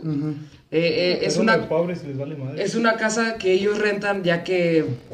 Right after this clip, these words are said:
Speaker 2: están estudiando una carrera universitaria, pero, pues, obviamente aquí en el rancho no hay universidad. Entonces tienen que salir a, a, a ese lugar y, pues, obviamente rentan una casa.
Speaker 3: Y está perrón una casa.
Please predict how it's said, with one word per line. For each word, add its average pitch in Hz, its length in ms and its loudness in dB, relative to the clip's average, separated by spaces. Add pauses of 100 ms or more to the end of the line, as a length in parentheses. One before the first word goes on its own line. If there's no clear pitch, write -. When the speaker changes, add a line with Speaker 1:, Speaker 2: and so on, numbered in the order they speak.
(140)
Speaker 2:
están 170 300 0
estudiando 190 760 0
una 175 220 -2
carrera 170 200 0
universitaria, 180 720 0
pero, 135 480 0
pues, 135 140 -10
obviamente 151 380 -2
aquí 151 100 -4
en 151 60 0
el 139 120 -2
rancho 151 260 -2
no 135 80 -2
hay 131 100 -2
universidad. 127 540 -4 (340)
Entonces 135 360 -8
tienen 147 240 -2
que 151 100 -2
salir 147 280 -4
a, 139 280 -2 (280)
a, 131 400 -6
a 135 80 -4
ese 139 160 -4
lugar 160 260 -2
y, 156 40 -2
pues, 131 180 -12
obviamente 127 420 -6
rentan 131 380 -10
una 131 160 -8
casa. 127 260 -12 (480)
Speaker 3:
Y 127 40 -18
está 143 180 -10
perrón 160 260 -12
una 143 140 -12
casa. 135 240 -20